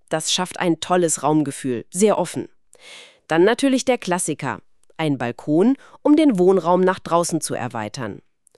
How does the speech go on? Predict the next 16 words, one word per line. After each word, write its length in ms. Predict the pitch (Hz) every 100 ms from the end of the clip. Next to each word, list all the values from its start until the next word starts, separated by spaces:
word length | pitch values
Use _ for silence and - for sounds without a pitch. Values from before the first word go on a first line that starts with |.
| - - - _
Und 180 | 240 208
standardmäßig 1000 | - 226 311 302 269 262 269 277 262 -
im 140 | 180
Leistungsumfang 920 | 131 131 233 - 233 - 220 - 190
enthalten 540 | - 185 - 180 190 190
ist 300 | 170 - - 143
laut 320 | 135 127 -
Quellen 520 | - 143 143 165 254 - - - -
eine 220 | 170 156
rustikale 760 | 147 294 - 285 220 214 214
Innentreppe 800 | - 226 214 190 - 180 196 180
aus 280 | 147 143 -
Rundhölzern, 760 | 175 226 208 196 190 196 185 185
passend 440 | - 190 - 202
zum 160 | - 170
Stil. 480 | - - 170 113